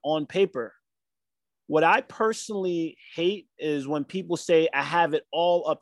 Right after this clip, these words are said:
here," and, like, they're pointing to their head. Like, that's just, that's the worst approach that you could tell someone, like, that's already stressed. One of the things that I was thinking about, bro, and I want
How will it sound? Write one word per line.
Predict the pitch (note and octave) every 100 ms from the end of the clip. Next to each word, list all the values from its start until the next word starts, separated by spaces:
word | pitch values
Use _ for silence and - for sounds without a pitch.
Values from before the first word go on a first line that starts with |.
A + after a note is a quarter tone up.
| _
here," | D3 D#3+ F#3+ G#3
and, | - C#3 C#3
like, | C#3+ C3+
they're | C#3
pointing | - F#3 E3 D3+
to | D3+
their | C3+
head. | C#3 F#3+ C3+ -
Like, | D3 C#3 C3
that's | E3 F3 -
just, | G3+ F#3 -
that's | D#3 F3
the | -
worst | E3+ D3 F#3 F#3
approach | E3 - F3+ F#3+ -
that | D#3+
you | D#3
could | D#3 D3
tell | - G3+
someone, | G3 F3 D3+ D3 C#3+ C#3 _ _ _ _ _ _ _ _
like, | D#3 D3+
that's | C3 E3 F3
already | D#3+ D#3+ C#3+
stressed. | - - G3+ B2 - -
One | D3+ F3+ D#4
of | E4+
the | A3
things | - G3+ F#3
that | E3 D#3+
I | D#3
was | C#3+ -
thinking | D#3+ D3 C#3+
about, | C3 C3 B2
bro, | C3+ C3 C3 C3 _ _
and | C#3 C3 C3 B2+
I |
want | C#3+ F3 F#3